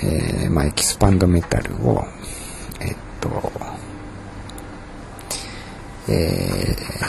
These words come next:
ー、四角に組み上げて、で、それを積んでいくぐらいのことしか思いつかなかったんですけど、えーっと、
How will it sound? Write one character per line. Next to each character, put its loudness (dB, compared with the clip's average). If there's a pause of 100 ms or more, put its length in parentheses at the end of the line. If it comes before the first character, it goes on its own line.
(320)
ー、 -6
四 4
角 6
に 6 (380)
組 6
み 8
上 4
げ -4 (140)
て、 8 (720)
で、 4
そ 2
れ 6
を 6
積 6
ん 10
で 10
い 6
く 4
ぐ 6
ら 0
い -6
の -8 (100)
こ -4
と 2
し 2
か -2
思 6
い 2
つ 0
か 0
な 0
か -6
っ -12
た -2
ん -8
で -8
す -4
け 4
ど、 8 (1200)
え 6
ー 6
っ 0
と、 -4